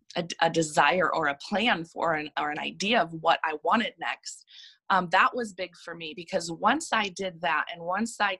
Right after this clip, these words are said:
could see myself in the future again, then, then life became so much easier again because I had something to shoot for, you know, some direction to aim for. Um, so that was definitely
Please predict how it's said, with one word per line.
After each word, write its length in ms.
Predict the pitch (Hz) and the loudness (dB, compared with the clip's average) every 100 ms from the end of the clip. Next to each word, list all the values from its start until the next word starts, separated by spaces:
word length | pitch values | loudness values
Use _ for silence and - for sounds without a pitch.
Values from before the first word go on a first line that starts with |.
| - | -6
could 300 | 185 170 165 - _ _ _ _ - | -4 -4 -6 -12 _ _ _ _ -20
see 320 | - - 226 | -12 -2 2
myself 680 | 240 208 196 - 170 165 165 - 175 | 4 2 0 -4 -2 -2 -4 -10 -8
in 140 | 185 | -6
the 80 | 175 | -6
future 480 | - 220 214 180 156 | -2 0 0 0 0
again, 460 | 160 156 151 156 - - - - | 0 -2 -2 -4 -12 -20 -20 -6
then, 340 | 170 190 247 - | 2 4 4 0
then 260 | 196 240 240 | 0 2 2
life 240 | 190 - | -2 -4
became 260 | - - 165 | -8 -8 -8
so 140 | 170 | -8
much 200 | 165 - | -6 -6
easier 320 | 165 160 143 | -8 -6 -6
again 360 | 127 - - 190 214 | -6 -8 -10 -10 -6
because 320 | 190 208 208 | -2 0 2
I 80 | 196 | 2
had 300 | 196 196 190 | 2 0 -2
something 640 | - 190 190 185 180 175 165 - | -2 -2 -2 -6 -8 -8 -12 -10
to 100 | 190 | -8
shoot 280 | - 165 - - | -6 -6 -4 -2
for, 120 | 147 | -2
you 120 | 165 | 0
know, 140 | 165 | -4
some 280 | 160 - 185 | -2 0 0
direction 540 | 175 160 160 - 160 156 | 0 -2 -2 -2 -4 -4
to 100 | - | -4
aim 240 | 151 156 - | -4 -4 -4
for. 320 | 151 - - _ - - - - | -4 -4 -8 _ -18 -16 -16 0
Um, 240 | 185 160 156 | 4 4 2
so 180 | - 190 | -6 0
that 260 | 202 220 208 | 4 4 2
was 280 | 196 185 | -4 -4
definitely 720 | - 185 196 202 - 185 175 | -4 -4 -6 -10 -8 -8 -8